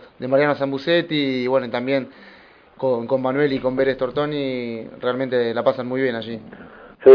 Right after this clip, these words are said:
Speaker 2: la verdad que sí, con Zambu somos de la misma camada, así que nos conocemos de más chicos. A Manuel también lo había conocido, a Bere no lo conocía, pero bueno,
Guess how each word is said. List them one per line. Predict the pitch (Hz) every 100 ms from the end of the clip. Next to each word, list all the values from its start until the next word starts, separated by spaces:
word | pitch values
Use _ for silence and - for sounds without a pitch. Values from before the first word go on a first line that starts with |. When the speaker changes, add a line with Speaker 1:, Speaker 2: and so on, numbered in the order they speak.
| 131
Speaker 2:
la | 117
verdad | 123
que | 143 135
sí, | 135 123
con | 107 110
Zambu | 143 151 139 123 117 113 107
somos | 123 113
de |
la | 113
misma | 127 127 113
camada, | 113 127 147 143
así | 113 123
que | 117 113 107
nos | 101 98
conocemos | 107 104 127 117
de | 107
más | 107 113 -
chicos. | 147 143 160 - - - - - -
A | 107
Manuel | 107 127 131
también | 117 127
lo | 120
había | 120 117
conocido, | 113 107 143 151 156 143 113
a | 110
Bere | 143 147
no | 131
lo | 127
conocía, | 117 117 160 160
pero | 120 120
bueno, | 147 131 117